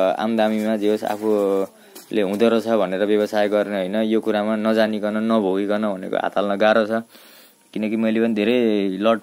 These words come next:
पछाडि भनेको, उम्, यो सफलता हासिल गर्दै आएको छु भने मैले बाह्रौँ लटमा भनेको मैले राम्रो तरिकाले प्रफिट लिन थालेको भनेको जम्मा तिन लट मात्रै हुँदैछ।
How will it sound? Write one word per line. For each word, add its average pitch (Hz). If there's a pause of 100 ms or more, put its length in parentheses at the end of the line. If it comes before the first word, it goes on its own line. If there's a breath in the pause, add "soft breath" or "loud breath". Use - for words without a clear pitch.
पछाडि 110
भनेको, 98
उम्, -
यो 104
सफलता 107
हासिल 95
गर्दै 104
आएको 98
छु 98
भने 98
मैले 107
बाह्रौँ 104
लटमा 104
भनेको 95
मैले 104
राम्रो 113
तरिकाले 104
प्रफिट 110
लिन 107
थालेको 95
भनेको 92
जम्मा 104
तिन 127
लट 120
मात्रै 113
हुँदैछ। 95